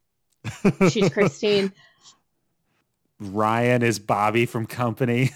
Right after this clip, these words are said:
Speaker 2: <laughs> Sharpay is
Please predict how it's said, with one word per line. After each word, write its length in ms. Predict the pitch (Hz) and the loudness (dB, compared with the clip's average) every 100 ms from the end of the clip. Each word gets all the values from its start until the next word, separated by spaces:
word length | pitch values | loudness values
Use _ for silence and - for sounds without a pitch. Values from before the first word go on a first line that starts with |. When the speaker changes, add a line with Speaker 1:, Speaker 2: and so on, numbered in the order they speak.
| - | 0
Speaker 2:
<laughs> 140 | - 392 - - - _ _ _ _ _ _ _ _ _ _ _ _ _ _ - | 4 4 2 -14 -20 _ _ _ _ _ _ _ _ _ _ _ _ _ _ -18
Sharpay 840 | - 131 117 110 127 117 117 117 127 | -8 -2 0 -2 -2 0 2 2 0
is 680 | 117 113 113 113 - - | 0 0 0 0 -4 -12